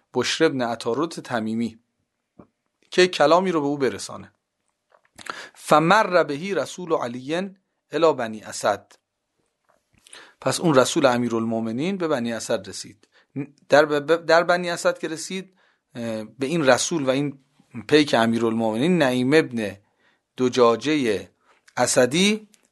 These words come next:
برخورد کرد و باهاش صحبت کرد. فبعث الیه علی ابن ابی طالب فاتوا به، حضرت فرستاد دو مرتبه دنبال این، اه، نعیم ابن دجاجه، او را آوردن. فامر بهی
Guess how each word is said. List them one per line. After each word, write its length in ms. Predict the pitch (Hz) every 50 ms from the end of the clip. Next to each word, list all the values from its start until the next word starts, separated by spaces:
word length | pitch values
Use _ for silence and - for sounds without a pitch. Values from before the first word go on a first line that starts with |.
| _ -
برخورد 440 | 135 127 127 127 - 175 180 180
کرد 140 | - 180 156
و 60 | 139
باهاش 220 | 123 131 147 147 -
صحبت 420 | - 120 104 113 120 113 113 -
کرد. 300 | - - 101 101 - _ _
فبعث 520 | - - 135 135 160 214 226 226 214 -
الیه 520 | 233 208 196 180 165 156 156 151 165 196 196
علی 240 | 175 151 139 143 151
ابن 220 | 165 160 160 160
ابی 200 | 135 123 117 117
طالب 340 | - - 117 113 113 110 107
فاتوا 500 | - 147 - 170 170 170 - 143 120 110
به، 220 | 107 117 107 - _ _ _ _ _ _ _ _ _ _ -
حضرت 340 | - 147 143 143 202 196
فرستاد 480 | 196 - 165 151 147 - - 202 202 170
دو 100 | 170 160
مرتبه 300 | 147 143 139 - 175 180
دنبال 360 | 165 160 143 147 156 170 170
این، 320 | 170 156 170 175 175 170 _ _ _ _ _ _ _ _ _ _ _ _ _ _ _ _ _ _ -
اه، 380 | 117 113 110 107 107 104 101 101
نعیم 340 | 113 120 120 123 127 127
ابن 180 | 143 156 151 147
دجاجه، 680 | 147 139 120 117 107 104 113 107 104 107 110 104 107 _ _ _
او 140 | - - 156
را 100 | 147 139
آوردن. 520 | 127 117 113 117 117 107 95 - - - _ _ _ _ _ _ _ _
فامر 520 | _ - 143 147 160 175 175 165 147 139 131
بهی 480 | 127 131 131 143 175 202 220 220 220